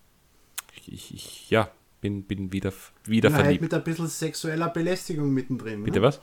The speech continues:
Speaker 2: Egal. Nur halt, halt mit einem Sch-, mit einem Hauch sexueller Belästigung.
Speaker 1: Ja, ich hab lange, lange gehadert damit, ob ich das kaufen soll oder nicht. Und dann hab ich mir gedacht, ja,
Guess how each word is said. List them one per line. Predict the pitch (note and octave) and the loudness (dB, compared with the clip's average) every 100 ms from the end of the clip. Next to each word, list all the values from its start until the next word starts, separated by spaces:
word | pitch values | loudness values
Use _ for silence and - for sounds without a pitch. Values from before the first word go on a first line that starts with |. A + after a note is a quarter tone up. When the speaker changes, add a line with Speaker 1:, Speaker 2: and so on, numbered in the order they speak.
| - - - - - - | -14 -20 -20 -16 -14 -10
Speaker 2:
Egal. | - D#2+ - - - _ - - | -10 -10 -16 -20 -20 _ -16 -8
Nur | C3+ F3+ D3+ | -2 0 2
halt, | D#3+ F3 | 0 0
halt | E3+ E3 | -2 -2
mit | D#3+ | -4
einem | D3 C#3 | -2 -2
Sch-, | C#3 - - | -2 -10 -6
mit | C3+ C#3 | -4 0
einem | C#3+ B2 | 0 4
Hauch | G#3+ A#3+ | 4 4
sexueller | - F3+ D#3+ - F3+ F3+ | -2 -4 -4 -2 0 0
Belästigung. | E3 E3 E3 - C3 A2+ | -2 -4 -4 -6 0 8
Speaker 1:
Ja, | A2+ C3+ C#3 | 10 12 10
ich | B2 A#2 B2 | 8 6 4
hab | A#2 | 6
lange, | A2 A2+ A#2 A2+ A2 | 6 8 8 6 6
lange | G#2+ A2+ A2+ A2 G#2 | 6 8 10 12 10
gehadert | - G2 F#2+ - - | 10 10 10 8 8
damit, | G2 G2+ E4 | 6 4 4
ob | G2+ - | 4 4
ich | G2 | 2
das | - - | 0 -2
kaufen | - F#2+ F#2+ G#2 | 4 4 4 0
soll | - F#2+ | 2 4
oder | F2+ F#2 | 4 2
nicht. | F2+ G2 - - | 0 -2 -6 -10
Und | F#2 F2+ | -6 -6
dann | F#2 | -4
hab | F#2 | -4
ich | F2+ | -2
mir | F2 | -4
gedacht, | F2 F2 - | -4 -8 -8
ja, | E2 | -8